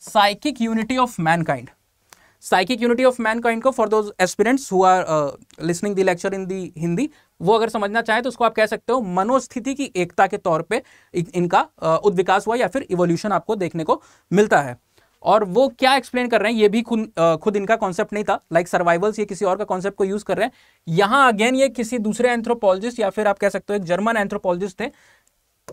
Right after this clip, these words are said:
ए बेस्टियन, एडोल्फ बेस्टियन करके थे जर्मन, जर्मन एथनोलॉजिस्ट थे, उनका कॉन्सेप्ट था ये psychic unity of mankind, उसको यूज़ करते हैं।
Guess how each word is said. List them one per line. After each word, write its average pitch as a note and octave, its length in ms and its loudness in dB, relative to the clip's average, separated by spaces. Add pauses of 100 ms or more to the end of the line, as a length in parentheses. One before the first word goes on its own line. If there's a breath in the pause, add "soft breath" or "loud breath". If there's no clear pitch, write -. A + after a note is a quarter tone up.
(760)
ए C4 140 0
बेस्टियन, F#3 480 -2
एडोल्फ G3+ 240 2
बेस्टियन F#3 460 -2
करके A3 240 -2
थे G#3+ 140 -6
जर्मन, F#3 380 -4 (360 loud breath)
जर्मन F#3+ 420 -2 (140)
एथनोलॉजिस्ट G#3+ 720 0
थे, C4+ 100 2 (200)
उनका G#3+ 280 2
कॉन्सेप्ट A3+ 460 0
था A3 40 0
ये A3+ 120 -2
psychic G3 340 -4
unity F#3+ 320 -6
of F#3+ 160 -2
mankind, D#3+ 340 -4
उसको F#3+ 220 -2
यूज़ F#3+ 220 -4
करते F#3+ 260 -4
हैं। A#3 80 -4